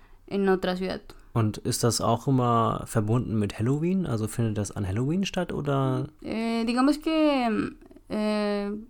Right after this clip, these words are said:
Speaker 1: eh, sí, en Halloween se celebra, o sea, ahí como empieza, no sé si es la última se-, la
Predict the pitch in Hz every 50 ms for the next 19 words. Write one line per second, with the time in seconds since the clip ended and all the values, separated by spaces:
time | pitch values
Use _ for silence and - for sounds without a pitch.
0 | - - - - 226 233 226 220 220 220 214 208 - 220 208 196 196 214 214 220
1 | 233 247 262 277 302 330 330 - - - - - 208 208 190 196 185 185 196 240
2 | - - 185 196 180 180 180 180 180 185 - 208 196 196 185 185 190 190 - -
3 | - - - - - - - - - - - 202 190 - 196 190 185 196 196 196
4 | 196 196 196 190 - - 180 185 - 202 196 190 185 175 175 175 - - - 190
5 | 190 190 190 190 190 185 185 185 208 208 208 208 202 196 196 - - 185 180 180
6 | 185 185 185 185 185 185 185